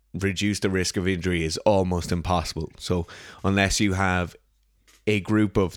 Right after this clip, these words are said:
three hundred twins, so three hundred sets of twins playing the exact same sport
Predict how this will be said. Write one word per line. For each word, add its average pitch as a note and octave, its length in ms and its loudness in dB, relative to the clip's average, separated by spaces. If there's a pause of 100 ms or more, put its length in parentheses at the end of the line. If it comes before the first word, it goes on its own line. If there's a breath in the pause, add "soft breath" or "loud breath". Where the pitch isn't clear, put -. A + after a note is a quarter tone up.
three A#2+ 300 2
hundred G2 440 0 (140)
twins, A#2 640 0
so F2+ 160 0
three B2 300 2
hundred G2+ 360 0
sets - 400 0
of F#2 120 0
twins A2 440 0 (400 loud breath)
playing G2 300 2
the F#2 100 4
exact G2 520 2
same G2 240 2
sport A#2 500 0